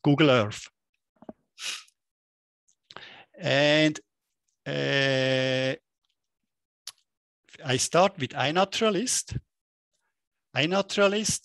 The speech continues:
is a, a, a social network where people can upload, uh, observations,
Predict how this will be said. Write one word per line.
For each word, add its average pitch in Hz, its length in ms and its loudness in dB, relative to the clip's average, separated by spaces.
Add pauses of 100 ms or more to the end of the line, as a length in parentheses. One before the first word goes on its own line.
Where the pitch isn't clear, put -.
is 151 320 -6
a, 143 240 -2 (260)
a, 127 540 -4 (800)
a 123 160 -2
social 165 540 2
network 165 680 0 (360)
where 151 220 2
people 175 420 -4
can 147 440 -4
upload, 151 680 2 (680)
uh, 123 600 2
observations, 135 1040 0